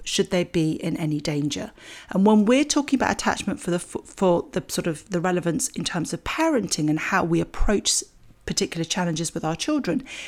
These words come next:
it really hinges around this very crucial concept around emotional sensitivity.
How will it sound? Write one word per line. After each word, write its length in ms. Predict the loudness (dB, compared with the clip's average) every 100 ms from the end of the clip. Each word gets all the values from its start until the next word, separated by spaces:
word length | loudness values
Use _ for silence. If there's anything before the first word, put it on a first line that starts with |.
| 0 4
it 140 | 4
really 760 | 4 2 4 6 6 6 4 0
hinges 640 | -4 4 4 4 2 0
around 420 | -2 0 0 0 -2
this 200 | -4 -4
very 640 | -2 4 6 6 2 0 _ -10
crucial 480 | 0 0 2 0 -4 -4
concept 720 | 2 4 4 0 -4 -6 -10 -10 -16 -16 -2
around 680 | 0 4 6 6 4 2 -2 -8 _ 0
emotional 920 | 4 4 4 4 2 0 -2 -2 -6 _ -8
sensitivity. 1080 | -2 0 0 -2 -4 -6 -6 -6 -6 -8